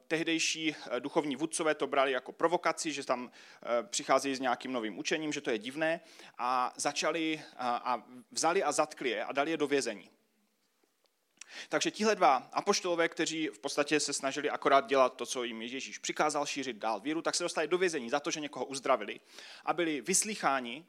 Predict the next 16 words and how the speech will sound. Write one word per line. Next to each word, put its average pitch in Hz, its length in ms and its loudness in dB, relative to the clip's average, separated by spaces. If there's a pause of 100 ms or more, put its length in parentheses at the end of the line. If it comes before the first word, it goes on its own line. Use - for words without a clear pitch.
(140)
bylo 151 280 0
jim 151 120 -4
vyhrožováno. 151 840 0 (2000)
Oni 156 180 -2
nevěděli, 170 320 2
jak 160 100 2
to 175 100 -4
dopadne. 139 580 0 (1400)
A 135 60 -2
nakonec 196 400 2
jim 185 140 -6
důrazně, 196 520 4 (120)
eh, - 60 -20 (260)
řekli: 175 440 -2 (260)
„Hele, 180 360 0 (140)
a, 139 420 -2